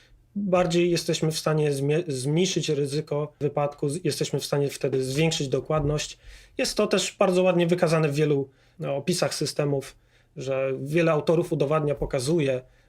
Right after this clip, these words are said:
że dodanie, na przykład właśnie połączenie lidaru z, z detekcją wielospektralną, bo tutaj już wchodzimy też w szerszy zakres niż pasmo widzialne, że to wszystko, dodanie każdej praktycznie informacji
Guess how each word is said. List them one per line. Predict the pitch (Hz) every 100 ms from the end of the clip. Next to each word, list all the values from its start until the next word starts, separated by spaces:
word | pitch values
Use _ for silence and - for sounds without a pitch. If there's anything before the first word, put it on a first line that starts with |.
| -
że | 135 131 131
dodanie, | 135 147 156 160 143 135 131 127
na | 151
przykład | - - 135
właśnie | 131 131 127
połączenie | 143 131 151 143
lidaru | 135 135 143 139 139 135
z, | 120 127 131 135 123
z |
detekcją | - - 151 - - 143 143 139 _ -
wielospektralną, | 156 147 - 135 - 151 180 151 139
bo | 131
tutaj | 147 139
już | 135
wchodzimy | - 123 139 131
też | 135 127 - -
w | -
szerszy | 170 160 151 135
zakres | 143 147 123
niż | 143 131
pasmo | - 135 143
widzialne, | 135 131 147 185 160 147 - - _ -
że | 160
to | 175
wszystko, | - 247 - 151 156
dodanie | 165 165 190 180
każdej | 180 185 180 175
praktycznie | 175 160 170 165
informacji | 160 160 147 160 - 160